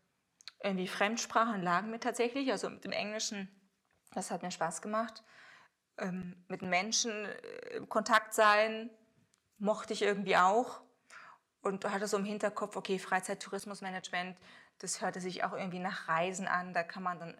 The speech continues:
mal ins Ausland vielleicht während des Studiums. Das mache ich jetzt einfach mal. So. Genau.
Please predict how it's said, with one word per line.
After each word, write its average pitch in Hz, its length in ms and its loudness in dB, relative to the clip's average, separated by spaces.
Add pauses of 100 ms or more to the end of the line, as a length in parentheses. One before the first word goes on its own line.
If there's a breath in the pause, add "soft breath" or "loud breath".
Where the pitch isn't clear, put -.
(100)
mal 160 160 -2
ins 160 100 -8
Ausland 208 480 0
vielleicht 185 400 -4
während 190 220 -6
des 180 80 -8
Studiums. 175 640 -8 (1600 loud breath)
Das 240 260 4
mache 185 260 -2
ich - 120 -10
jetzt 190 160 -10
einfach - 360 -10
mal. - 180 -8 (300 loud breath)
So. - 440 2 (1700 loud breath)
Genau. 156 360 0